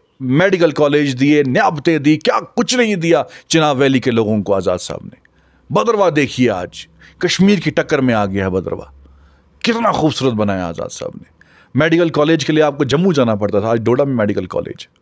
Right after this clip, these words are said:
आपको डिग्री कॉलेज बनहाल में नहीं था, आज आपको अनंतनाग या भद्रवाह जाना पड़ता था, आज डिग्री कॉलेज, आईटीआई, क्या कुछ नहीं दिया आज़ाद साहब ने। फिर आपने उस शख्स को सपोर्ट किया,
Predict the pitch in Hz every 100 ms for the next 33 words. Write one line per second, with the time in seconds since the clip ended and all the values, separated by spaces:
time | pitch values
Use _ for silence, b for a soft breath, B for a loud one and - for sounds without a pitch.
0 | b b b b b b 131 143 147 135
1 | 139 156 151 147 147 131 120 147 151 135
2 | 170 165 110 120 139 110 b b b -
3 | 135 131 147 135 139 135 151 147 139 127
4 | 143 175 156 120 107 98 98 101 107 117
5 | 117 123 120 107 101 95 123 135 139 123
6 | 113 170 151 156 156 131 120 101 95 -
7 | - - - _ _ _ _ _ B B
8 | B B _ - - 247 196 156 156 185
9 | - 220 - 165 - - 156 160 B B
10 | B - - 151 165 202 170 127 113 107